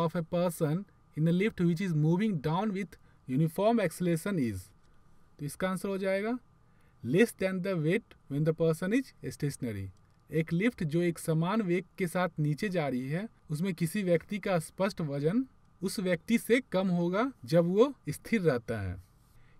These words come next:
Question number forty-eight, what is the angle between centripetal acceleration and tangential acceleration?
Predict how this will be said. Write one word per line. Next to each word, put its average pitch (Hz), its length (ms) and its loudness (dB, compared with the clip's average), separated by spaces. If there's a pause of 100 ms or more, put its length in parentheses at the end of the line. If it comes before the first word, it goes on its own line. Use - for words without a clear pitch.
Question 165 240 -2
number 233 220 4
forty-eight, 165 600 0 (240)
what 170 280 4
is 240 160 4
the 220 80 4 (140)
angle 208 260 4
between 185 420 -2 (380)
centripetal 208 720 0
acceleration 180 540 -2 (120)
and 240 160 2
tangential 160 600 2
acceleration? 110 520 -6